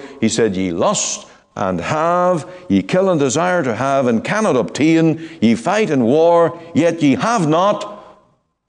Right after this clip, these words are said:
because ye ask not. Ye ask and receive not, because ye ask amiss, that ye may consume it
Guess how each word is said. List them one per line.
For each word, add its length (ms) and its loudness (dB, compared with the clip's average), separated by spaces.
because 380 -4
ye 120 -4
ask 260 -6
not. 300 -10
Ye 240 2
ask 340 -2
and 160 2
receive 460 2
not, 240 0
because 320 0
ye 100 2
ask 300 -2
amiss, 1040 -2
that 180 -2
ye 120 0
may 240 0
consume 720 -4
it 280 -8